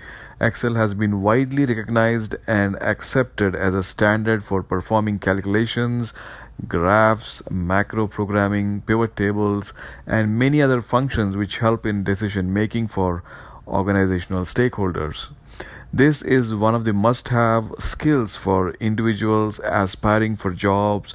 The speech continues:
that deal with working on computer applications on a daily basis. Some of the functions that are expected from an employee with a beginner level knowledge of, uh, Excel functionality are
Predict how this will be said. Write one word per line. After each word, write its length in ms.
that 220
deal 200
with 140
working 460
on 180
computer 460
applications 800
on 220
a 60
daily 440
basis. 600
Some 320
of 160
the 240
functions 540
that 160
are 120
expected 560
from 200
an 80
employee 580
with 320
a 160
beginner 720
level 320
knowledge 560
of, 360
uh, 220
Excel 320
functionality 720
are 500